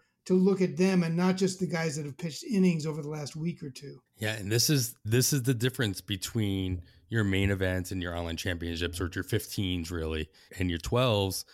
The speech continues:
Speaker 2: And we'll call out the main event specifically just because I know that the rostership in the main event can really be very drastically different than, say, T G F B I,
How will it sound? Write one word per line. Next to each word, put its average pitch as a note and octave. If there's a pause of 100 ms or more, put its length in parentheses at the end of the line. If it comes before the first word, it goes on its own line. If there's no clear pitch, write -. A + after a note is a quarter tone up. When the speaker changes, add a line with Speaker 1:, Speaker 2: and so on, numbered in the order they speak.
(300)
Speaker 2:
And G2+
we'll G2+
call A2
out G2+
the -
main F#2
event F2
specifically G2
just F2
because E2+ (340)
I G#2+
know B2
that A2+
the G#2+
rostership G2+
in F#2+
the F2
main F2+
event F2+ (440)
can F#2+
really G2 (800)
be F#2+
very A2
drastically G2
different F2
than, F2+
say, F2+
T -
G G2
F F2
B G2
I, E2